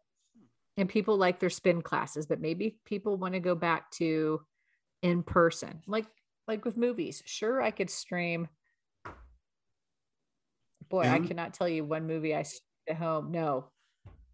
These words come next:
Speaker 1: there's a movie I hated and thought it was terrible. And I was like, "Thank,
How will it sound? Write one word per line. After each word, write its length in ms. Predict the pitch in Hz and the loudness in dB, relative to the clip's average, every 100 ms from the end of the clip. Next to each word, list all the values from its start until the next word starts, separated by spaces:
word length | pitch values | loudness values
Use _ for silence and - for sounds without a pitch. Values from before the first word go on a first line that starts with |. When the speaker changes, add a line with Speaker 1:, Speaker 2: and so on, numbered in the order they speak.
| _ 175 | _ 0
Speaker 1:
there's 200 | 175 160 | 2 2
a 60 | |
movie 340 | 165 196 233 220 | 2 4 6 6
I 80 | |
hated 460 | 185 160 165 175 180 | 4 4 4 4 2
and 80 | 170 | 2
thought 100 | 160 | 0
it 60 | |
was 100 | 160 | 0
terrible. 560 | - - 156 165 170 170 | -2 -2 0 2 2 0
And 100 | 156 | 0
I 40 | |
was 100 | 151 | -2
like, 180 | 147 147 - - | -4 -6 -10 0
"Thank, 260 | 202 302 | 2 2